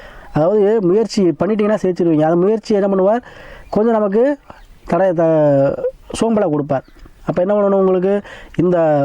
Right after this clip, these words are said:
எடுக்கக்கூடிய முயற்சியை நீங்க என்ன பண்ணணும்? குழப்பம் இல்லாம தெளிவா எடுத்துடணும். செய்யலாமா, செய்யக்கூடாது, ஒரு டபுள், ஒரு டபுள் திங்கிங் வேண்டாம். கண்டிப்பா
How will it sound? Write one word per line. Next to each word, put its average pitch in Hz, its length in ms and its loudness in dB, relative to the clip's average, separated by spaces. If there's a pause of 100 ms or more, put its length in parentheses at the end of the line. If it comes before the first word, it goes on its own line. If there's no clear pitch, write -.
(180)
எடுக்கக்கூடிய 220 360 0
முயற்சியை 190 520 0
நீங்க 185 160 2
என்ன 214 120 0
பண்ணணும்? 175 340 0
குழப்பம் 190 340 -2
இல்லாம 185 320 0 (100)
தெளிவா 180 300 0
எடுத்துடணும். 143 420 -4 (920)
செய்யலாமா, 185 420 0
செய்யக்கூடாது, 175 380 0
ஒரு 170 60 0
டபுள், 165 280 0 (120)
ஒரு 160 220 2
டபுள் 165 300 0 (260)
திங்கிங் 170 340 0
வேண்டாம். 165 260 0 (420)
கண்டிப்பா 190 340 0